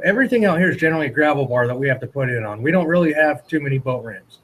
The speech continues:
And, uh, we were excited, um, didn't sleep that night. Well, I'm sure we all know how that goes. And, uh, I had a sixteen-foot Lund at the time,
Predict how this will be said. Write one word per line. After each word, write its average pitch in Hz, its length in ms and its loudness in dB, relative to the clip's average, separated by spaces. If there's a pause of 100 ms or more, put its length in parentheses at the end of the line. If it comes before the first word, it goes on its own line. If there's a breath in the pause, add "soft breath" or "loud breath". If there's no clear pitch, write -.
(840)
And, 143 300 2
uh, 139 260 4
we 180 140 4
were 190 140 6
excited, 196 640 2 (160)
um, 131 400 -4
didn't 185 200 2
sleep 185 300 -2
that 156 180 2
night. 165 320 2
Well, 151 120 -4
I'm 156 80 -2
sure 165 180 -2
we 156 140 4
all 156 120 4
know 151 160 2
how 147 180 0
that 143 240 0
goes. 147 320 0 (600)
And, 151 360 2
uh, 151 160 4
I 160 120 4
had 185 220 6
a 143 60 0
sixteen-foot 214 760 4
Lund 180 300 4
at 151 80 -2
the 143 80 -8
time, 147 420 -4